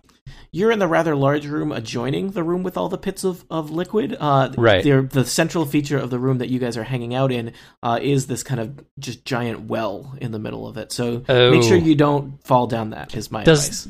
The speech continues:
Speaker 2: yeah, does, is that well empty of any sort of liquid substance or any substance at all? It's just a big hole in the ground?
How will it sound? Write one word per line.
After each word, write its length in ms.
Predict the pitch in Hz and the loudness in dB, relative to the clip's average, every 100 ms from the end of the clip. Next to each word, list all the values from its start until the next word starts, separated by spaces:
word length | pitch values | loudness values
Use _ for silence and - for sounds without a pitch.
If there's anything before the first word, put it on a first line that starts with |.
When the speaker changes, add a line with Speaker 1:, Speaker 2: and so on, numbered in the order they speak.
| 165 | 4
Speaker 2:
yeah, 160 | 170 170 | 6 6
does, 160 | 165 | 4
is 160 | 170 151 | 4 6
that 160 | 156 | 6
well 240 | 143 151 160 | 6 6 6
empty 400 | 151 170 180 185 | 4 4 6 6
of 300 | 180 165 165 | 6 4 0
any 200 | 175 180 | 6 6
sort 200 | 170 175 | 6 6
of 120 | 170 147 | 6 4
liquid 360 | 170 180 160 | 2 2 2
substance 600 | - 170 - 185 185 - | 4 4 4 0 0 2
or 120 | 147 131 | 4 6
any 160 | 156 165 | 6 6
substance 460 | 165 - - 160 | 4 4 2 2
at 60 | 151 | 6
all? 240 | 151 170 | 6 4
It's 80 | 170 | 2
just 120 | 139 | -2
a 40 | 143 | -2
big 100 | 127 | -2
hole 320 | - 147 156 | 4 6 6
in 80 | 156 | 6
the 80 | |
ground? 400 | 156 156 160 170 | 4 4 2 -2